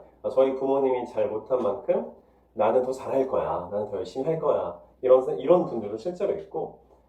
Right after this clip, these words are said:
사실 저도 그런 생각을 맨날 하는데, 막상 그 상황에 닥치게 되면은 그게 잘 안 되더라고요. 실제로 저를 비롯해서 제 주변에 이제 부모님이 이혼하신 분, 별거하신 분들이 한 다섯 명 정도 친구가 있거든요,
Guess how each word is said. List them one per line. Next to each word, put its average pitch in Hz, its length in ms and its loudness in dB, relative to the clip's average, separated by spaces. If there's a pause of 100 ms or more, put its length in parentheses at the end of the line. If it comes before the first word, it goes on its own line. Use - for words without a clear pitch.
사실 165 160 -6
저도 156 180 -4
그런 147 200 0
생각을 135 280 4
맨날 160 180 2
하는데, 151 340 0
막상 135 420 0
그 135 80 -4
상황에 151 280 0
닥치게 - 340 -8
되면은 - 380 -2
그게 117 160 -6
잘 - 140 -6
안 113 200 -6
되더라고요. - 520 -2 (420)
실제로 135 280 0
저를 123 320 0
비롯해서 - 640 -2 (220)
제 - 120 -8
주변에 113 460 -2
이제 - 220 -8
부모님이 107 500 -4
이혼하신 98 480 -4
분, - 180 -10
별거하신 98 640 -4 (640)
분들이 87 680 -12
한 - 160 -8
다섯 - 500 -4 (300)
명 113 240 -4
정도 - 220 -12
친구가 135 380 -4
있거든요, - 400 -14